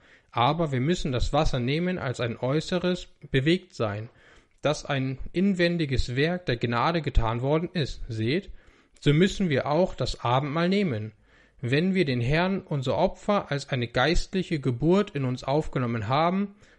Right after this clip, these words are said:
sowie auch seinen Leib, und wir durch ihn, durch das Wort leben, sollten wir es auch sinnbildlich darstellen, weil es ein Gebot ist.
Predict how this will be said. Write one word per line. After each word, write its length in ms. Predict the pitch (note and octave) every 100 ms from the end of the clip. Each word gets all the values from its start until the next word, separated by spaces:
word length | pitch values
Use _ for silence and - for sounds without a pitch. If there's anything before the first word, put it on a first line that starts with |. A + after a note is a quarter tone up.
| _
sowie 400 | A#2+ B2 D3+ F3
auch 200 | C3+ C3
seinen 340 | - A#2+ A2+
Leib, 460 | A2+ A#2 E3 G3 - -
und 200 | C#3 B2+
wir 100 | A#2+
durch 360 | D3 C#3+ -
ihn, 280 | F3+ G3+ G3
durch 180 | C#3 B2
das 240 | A#2+ -
Wort 240 | A#2 A#2 C#3
leben, 480 | E3 F#3 G3 F#3+ -
sollten 460 | A#2+ C#3+ F3+ F3+
wir 120 | E3 B2+
es 120 | -
auch 260 | C3+ D3+
sinnbildlich 680 | - - F3 F#3+ G3 G3 F#3
darstellen, 640 | F3 E3 D#3+ - G#2 G#2+ A2
weil 220 | A#2 C#3+
es 180 | D3+ -
ein 180 | C3 A2+
Gebot 380 | G#2+ A2+ C3+ -
ist. 400 | B2+ A2 -